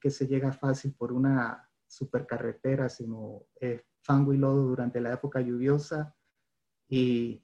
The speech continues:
y bueno, uno se pregunta, bueno, ¿por qué ocurrió Cruzitas, no? Parte del problema es político, ¿no? Pero parte del problema es, bueno, ¿por qué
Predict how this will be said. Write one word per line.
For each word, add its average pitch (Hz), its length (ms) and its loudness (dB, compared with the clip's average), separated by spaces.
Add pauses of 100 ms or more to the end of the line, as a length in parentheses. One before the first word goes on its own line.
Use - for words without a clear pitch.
(120)
y 135 120 2
bueno, 147 240 4
uno 151 180 4
se 151 140 -2
pregunta, 139 400 2
bueno, 143 280 2
¿por - 200 -4
qué 143 100 4
ocurrió 147 440 4
Cruzitas, 143 680 -2
no? 143 360 -2 (600)
Parte 143 260 6
del 165 120 6
problema 151 480 2
es 147 100 -2
político, 143 720 2
¿no? 147 240 2
Pero 120 240 0
parte 135 280 -2
del 143 120 4
problema 151 640 2
es, 139 180 0 (240)
bueno, 143 300 4
¿por 123 300 -8
qué 151 440 4